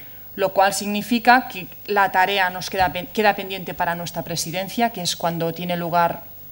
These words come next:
la siguiente conferencia ministerial del Mediterráneo en materia de agua, y es donde tiene que aprobarse esta estrategia. Y también significa otra cosa, significa también que a esa hegemonía francesa en lo que es un paquete financiero en el Mediterráneo,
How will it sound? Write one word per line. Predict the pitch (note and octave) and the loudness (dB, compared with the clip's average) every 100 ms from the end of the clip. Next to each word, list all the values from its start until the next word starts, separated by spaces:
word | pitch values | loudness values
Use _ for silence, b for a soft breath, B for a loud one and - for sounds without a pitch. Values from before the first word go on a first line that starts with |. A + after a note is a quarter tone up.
| - - - - - | -18 -18 -18 -18 -6
la | F#3 F3 | -4 -4
siguiente | F3+ F#3+ F#3+ F#3 | -4 -6 -6 -6
conferencia | F3+ F3+ F3+ F3 | -8 -6 -8 -6
ministerial | E3 E3 D#3+ - E3+ | -6 -6 -6 -2 -2
del | E3+ D#3+ | -2 -4
Mediterráneo | D#3+ D#3+ E3 E3 D#3+ D#3 D3 - - | -6 -4 -4 -2 -2 -2 -4 -8 -10
en | F3 | -6
materia | E3 F3+ F3 E3 | -6 -4 -4 -2
de | D#3+ | -2
agua, | D#3+ E3+ B3 B B B B B | -2 0 -2 B B B B B
y | G#3+ | 0
es | - | 2
donde | G#3 F#3+ E3+ | 0 -4 -6
tiene | G3 G#3 | -4 2
que | F#3+ | 2
aprobarse | F3+ E3+ E3 E3 | 2 2 0 -2
esta | - A3+ | 0 0
estrategia. | A3 F3 F#3 - G#3 A#3+ - B B B B B | 0 -4 -4 -4 -6 -6 -12 B B B B B
Y | A3+ | 2
también | G#3+ A3+ A#3 | 2 2 4
significa | C4+ A#3 A3 G3 | 6 6 6 6
otra | F#3+ F#3 F3 | 6 6 6
cosa, | A#3 A3+ F3+ D3+ | 4 4 2 -2
significa | - E3+ F3 D#3+ G3+ G#3 | -4 -6 -6 -4 0 2
también | G#3 G3+ G#3+ A3 A3 - - | 2 2 2 2 -2 -8 -4
que | G3+ G#3 - - | -2 -2 -6 0
a | F#3+ | 2
esa | G#3+ A3 A#3 | 2 2 0
hegemonía | A3 G#3+ G3+ G#3 G#3 | 0 -4 -4 -4 -6
francesa | - F3+ F3 - A3 - F3 D#3 | -6 -6 -6 -6 -6 -2 -2 -2
en | F3+ F3 | -8 -6
lo | F3 | -4
que | F3 | -4
es | G3 - | -4 -4
un | F#3+ | 2
paquete | F#3+ F#3 F3+ F#3 | 2 2 -4 -8
financiero | F#3 F3 E3+ F#3 | -4 -4 -4 -4
en | E3+ | -4
el | |
Mediterráneo, | E3+ E3 F3 F#3+ F#3+ F#3 F3+ | -4 -4 -4 -2 -2 -2 -8